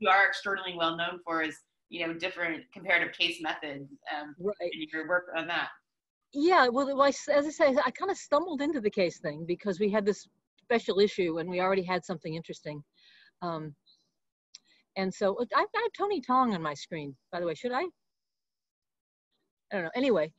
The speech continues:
Speaker 2: I'll keep talking. Um,
Speaker 1: That's fine. Yeah, you just have a view thing going on. You're fine.
Speaker 2: <laughs> all
Speaker 1: I'll see.
Speaker 2: right. Um, yeah, I, I stumbled into the cases and then learned from Bob how to do the cases. You know,
Speaker 1: Mm-hmm.
Speaker 2: he really taught me how to do it.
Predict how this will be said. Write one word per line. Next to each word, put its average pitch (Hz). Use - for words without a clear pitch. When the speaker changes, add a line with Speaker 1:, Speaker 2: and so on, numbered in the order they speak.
Speaker 2:
I'll 214
keep 233
talking. 160
Um, 202
Speaker 1:
That's 214
fine. 160
Yeah, 156
you 160
just 180
have 175
a 156
view 156
thing 139
going 139
on. 127
You're -
fine. 233
Speaker 2:
<laughs> -
all -
Speaker 1:
I'll 196
see. 165
Speaker 2:
right. 180
Um, 220
yeah, 285
I, 240
I 247
stumbled 349
into 208
the 180
cases 180
and 240
then 254
learned 285
from 277
Bob 214
how 180
to 165
do 151
the 151
cases. 165
You 196
know, 180
Speaker 1:
Mm-hmm. 185
Speaker 2:
he 240
really 254
taught 208
me 185
how 180
to 165
do 165
it. 156